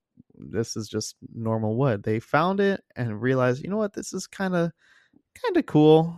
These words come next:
little old-timey thing." And then, uh, I like that J P Vincent was like, "You know what? I wanna keep this.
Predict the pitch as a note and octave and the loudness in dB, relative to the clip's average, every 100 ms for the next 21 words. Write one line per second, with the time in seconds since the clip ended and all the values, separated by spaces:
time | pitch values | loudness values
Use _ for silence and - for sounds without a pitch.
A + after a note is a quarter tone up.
0 | F#3 E3 E3 D#3 D#3+ - D#3+ - _ _ | -4 2 2 2 -2 -10 -18 -20 _ _
1 | _ _ _ - D3+ D3 D#3 D3 C#3+ C3 | _ _ _ 2 4 4 4 2 2 4
2 | C3 B2+ B2+ B2 A#2+ A#2+ A#2+ A#2+ B2+ - | 4 4 2 2 2 2 4 2 -2 -10
3 | - B2+ B2 B2 B2+ A#2+ C3 B2 C3 A#2 | -4 2 4 4 2 4 4 2 0 -2
4 | B2 A#2+ - A#2+ A2 A2 G#2 G#2 G2+ - | -2 -2 -2 -4 -2 -2 0 0 -2 -2
5 | C#3 D#3+ F3 F3 - - C#3 C3+ A2+ A#2 | 0 2 2 0 -6 -2 0 2 0 -2
6 | - - - - B1+ - - - | -4 -6 -6 -6 -8 -10 -16 -20